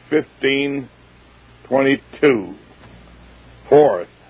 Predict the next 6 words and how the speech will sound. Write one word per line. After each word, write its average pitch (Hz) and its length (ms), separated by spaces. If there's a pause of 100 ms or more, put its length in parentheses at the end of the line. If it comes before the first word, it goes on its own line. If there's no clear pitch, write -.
(960)
and 139 220
this 175 260
in 143 140
our 127 260 (120)
text 139 360 (200)
is 143 200